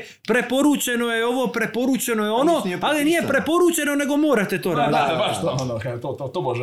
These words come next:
Speaker 3: pre-, preporučeno,
Speaker 1: O takvim
Speaker 3: shvaćam.
Speaker 1: preporukama
Speaker 2: Da, da.
Speaker 1: se radi. I tako su mi svi shvatili i ovu preporuku ministarstva. I više manje smo je slijedili. Ja, ne znam,
Speaker 2: A nemaš druge, da.
Speaker 1: ne znam
Speaker 3: A preporuka
Speaker 1: baš
Speaker 3: je
Speaker 1: puno
Speaker 3: preporuka.
Speaker 1: primjera <laughs> da je netko bacao učenike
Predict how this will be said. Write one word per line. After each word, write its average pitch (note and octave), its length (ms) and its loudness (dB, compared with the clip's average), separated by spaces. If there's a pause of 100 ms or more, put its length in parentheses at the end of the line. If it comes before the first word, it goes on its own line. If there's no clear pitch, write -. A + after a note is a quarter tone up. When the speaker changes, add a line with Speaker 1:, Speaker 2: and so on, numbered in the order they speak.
(120)
Speaker 3:
pre-, B2+ 240 -6
preporučeno, D#3 420 0
Speaker 1:
O - 40 0
takvim C#4 260 0
Speaker 3:
shvaćam. B3+ 160 0
Speaker 1:
preporukama G#3 440 2
Speaker 2:
Da, F#3+ 60 -2
da. F#3 60 -2
Speaker 1:
se E3+ 180 -2
radi. D3 300 -4
I F#3 180 -4
tako D4+ 280 0
su C4+ 160 -2
mi C#4+ 180 0
svi D#4 180 -2
shvatili C#4+ 520 -2
i A#3+ 180 -2
ovu B3 200 0
preporuku C#3+ 560 -4
ministarstva. B2 680 -6 (720)
I G#3+ 120 0
više B3 300 2
manje A#3 280 0
smo F#3 260 0
je F3 60 -2
slijedili. D3+ 680 -2
Ja, A2+ 160 -8 (720)
ne D3+ 220 0
znam, C#3 160 -2
Speaker 2:
A - 60 0
nemaš G3 260 0
druge, D3+ 320 -4
da. D3 120 -4
Speaker 1:
ne A3 140 2
znam F#3 200 -2
Speaker 3:
A E3+ 40 -2
preporuka G3 220 -2
Speaker 1:
baš G3 100 -2
Speaker 3:
je - 160 -6
Speaker 1:
puno G#3 120 2
Speaker 3:
preporuka. E3+ 160 0
Speaker 1:
primjera D#3+ 720 0 (240)
<laughs> A#3+ 400 -4
da F3+ 80 0
je F3+ 60 0
netko F#3 320 -2
bacao D#3 440 -2
učenike A#2+ 800 -6